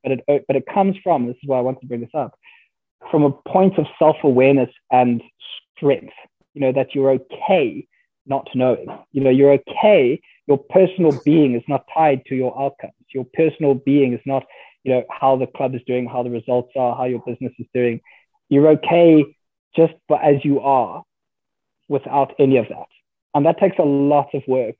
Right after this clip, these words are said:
on yourself, um, and your mental health and your self-awareness to get to that point where you are actually open to, you know,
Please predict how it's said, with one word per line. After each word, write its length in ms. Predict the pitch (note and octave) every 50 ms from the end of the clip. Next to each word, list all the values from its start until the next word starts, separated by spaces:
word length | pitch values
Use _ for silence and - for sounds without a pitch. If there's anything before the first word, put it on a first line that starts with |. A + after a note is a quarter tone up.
| _ _
on 120 | C3+ B2+ B2
yourself, 540 | B2 A#2 - _ _ - C3+ G2+ E2+ - - _ _ _ _ - _ _ _ _ -
um, 440 | B2 B2 A#2+ A#2 A2+ A#2+ A#2 - - _ _
and 120 | - C3 B2+
your 100 | C#3 C3
mental 360 | C3 C#3 C#3+ D3 C#3+ D#3 C#3
health 260 | B2+ C#3 B2+ B2+ B2+ - _ _
and 220 | C3+ B2+ B2 B2
your 140 | - B2 A#2 - _ _
self-awareness 720 | C#3+ C3+ C3+ - - C3 A#2 B2 B2+ C3 C3 A#2+ - - _ _ _ _ _ _ _ _ _ -
to 60 | C#3
get 220 | C3+ C#3 C#3 C#3
to 40 | - -
that 180 | C#3+ B2 -
point 260 | - D#3 D3 B2+ A#2+ -
where 100 | B2+ B2
you 100 | A#2+ -
are 200 | C3 C#3 C#3 C3+
actually 360 | A#2+ A#2+ - - - B2 B2
open 420 | B2+ B2 A#2 - B2 A2+ G#2 G#2 -
to, 120 | - A#2+ - A#2+
you 60 | B2+
know, 140 | A#2 A2